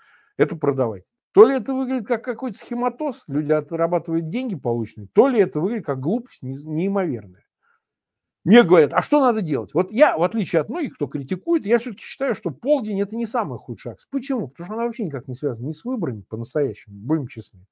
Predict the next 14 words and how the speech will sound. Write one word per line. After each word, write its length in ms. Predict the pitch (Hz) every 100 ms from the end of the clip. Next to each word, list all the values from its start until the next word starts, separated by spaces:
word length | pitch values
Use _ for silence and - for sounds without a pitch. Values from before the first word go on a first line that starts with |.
| _ _
ни 100 | 208
с 120 | 247
их 180 | 208 -
результатом, 580 | 143 131 117 101 87 _ _ _ _
ни 100 | 233
попыткой 440 | 240 156 151 - 120
влияния 460 | 123 127 143 139
на 80 | 107
их 160 | 101 -
результат. 320 | 98 98 _ _ _ _ _ _ _
Это 160 | 277 277
просто 280 | 254 - 185
люди, 280 | 170 170
которые 720 | 226 202 202 190 170 139 131